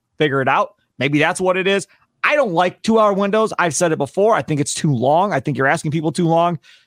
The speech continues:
to sit there and watch for two hours. I think an hour is a perfect time frame to get people in and out of a P B A telecast. Uh,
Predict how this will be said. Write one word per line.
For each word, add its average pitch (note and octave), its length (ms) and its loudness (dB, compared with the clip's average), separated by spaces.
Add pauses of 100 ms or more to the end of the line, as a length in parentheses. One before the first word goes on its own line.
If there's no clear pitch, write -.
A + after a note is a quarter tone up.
to C#3 80 -4
sit F3 200 -2
there D#3 160 2
and C3 100 -2
watch C#3+ 260 0
for D#3+ 100 -6
two E3+ 200 0
hours. E3 240 2
I C3 80 -4
think C3 260 -4
an C#3+ 220 0
hour D#3 400 0
is C3+ 140 0
a A#2+ 60 -4
perfect D3+ 360 -4
time D3 240 -2
frame D#3+ 260 -2
to B2+ 60 -8
get B2+ 140 -4
people C#3+ 280 -4
in C#3+ 120 0
and C3+ 120 0
out D3+ 220 0 (300)
of B2+ 80 -4
a C3 60 -2
P D3 160 -4
B C#3 120 0
A C#3+ 100 0
telecast. D#3+ 720 -2 (420)
Uh, A2 120 -2